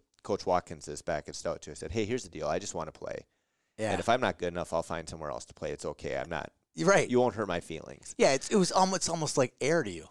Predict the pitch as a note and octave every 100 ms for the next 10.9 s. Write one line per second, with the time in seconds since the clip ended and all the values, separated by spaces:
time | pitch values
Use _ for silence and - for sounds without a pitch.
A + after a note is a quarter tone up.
0 | - A#2+ A2+ - C#3 B2 F2 A2+ D#3 -
1 | A#2+ G#2+ D3 - - D#3+ E3 F#3 D3+ B2+
2 | - G3 G#2 E2 G#2 C#3 B2+ C3+ C#3 -
3 | F3 F3+ E3 A2 A#2+ G#2+ F#2 G2+ A2 D#3+
4 | D#3+ - D3 D3 - - D#3 D3 F3 D#3+
5 | D3 - - - - D#3 G2+ - - G3+
6 | F3+ A2+ A2+ A#2+ E3 D#3 F2 C2+ D#2+ C#2
7 | - G#2+ C3+ G#2+ F#2+ E3+ B2 C3+ A#2 E2+
8 | - G2 E2+ D#2+ E2+ E2 D2+ - A2+ -
9 | E2 D2+ D#2 E2 F2 G#2 G#2 A2 C3 C3+
10 | C#3+ - - C3 C#3 C#3+ C3+ A2+ -